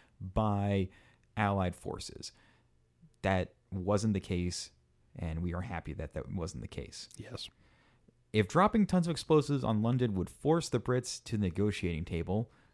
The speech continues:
Speaker 1: potentially be able to knock out one of the Allies' members, uh, as Hitler planned with the Wonder Weapon. That would have happened in nineteen forty with the Blitz, but that wasn't the case, and the A four was merely a weapon of vengeance.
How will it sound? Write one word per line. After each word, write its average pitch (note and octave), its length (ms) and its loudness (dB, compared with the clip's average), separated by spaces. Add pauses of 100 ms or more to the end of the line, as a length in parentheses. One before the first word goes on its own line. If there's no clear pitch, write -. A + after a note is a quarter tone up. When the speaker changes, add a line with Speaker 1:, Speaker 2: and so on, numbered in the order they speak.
(440)
Speaker 1:
potentially F#2 340 0
be F#2 80 0
able E2 100 -2
to F2 80 -4
knock F2 320 -2
out D#2 160 -2
one F2 100 -2
of E2+ 60 -6
the E2+ 120 -6
Allies' E2+ 500 -4
members, F#2 640 -2
uh, E2+ 420 -4 (1040)
as E2+ 100 -12
Hitler - 240 -8
planned C#2+ 280 -8
with C2+ 100 -10
the F2 60 -4
Wonder G#2 260 2
Weapon. F#2+ 380 0 (580)
That D3 180 2
would C#3+ 140 2
have C3 100 0
happened C#3+ 460 -2
in G#2 160 0
nineteen A#2+ 340 0
forty A#2 320 -2
with E2+ 180 -6
the G2+ 60 -2
Blitz, - 400 -6 (400)
but D#3+ 200 0
that F2 120 0
wasn't F2+ 280 0
the E2+ 60 -4
case, - 400 -6 (320)
and F2+ 140 0
the C3 240 2
A E3+ 60 2
four C3 280 2
was G2 180 2
merely B2+ 300 4
a A2+ 80 4
weapon G#2+ 340 2
of F2+ 120 0
vengeance. - 640 -8